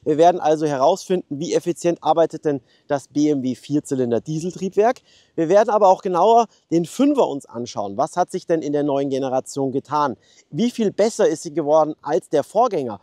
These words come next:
Das werden wir alles herausfinden. Das Fahrwerk natürlich ermitteln, wie sich das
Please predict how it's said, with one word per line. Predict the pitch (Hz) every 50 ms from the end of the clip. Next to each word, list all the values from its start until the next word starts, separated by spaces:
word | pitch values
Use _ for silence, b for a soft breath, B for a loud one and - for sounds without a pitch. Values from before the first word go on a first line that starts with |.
| _ _ _
Das | - 143 180 - -
werden | 175 180 185
wir | 170 135
alles | 170 185 175 -
herausfinden. | 170 147 151 175 254 247 - - 190 170 - 147 135 123 110
Das | - 170 -
Fahrwerk | - 180 190 220 214 220 - 190
natürlich | 185 175 - - 208 226 226 226 - - b b b b b b b
ermitteln, | b - 175 196 220 226 - 208 202 185 160
wie | 175 208
sich | 180 175 190 - -
das | 175 160 151 - -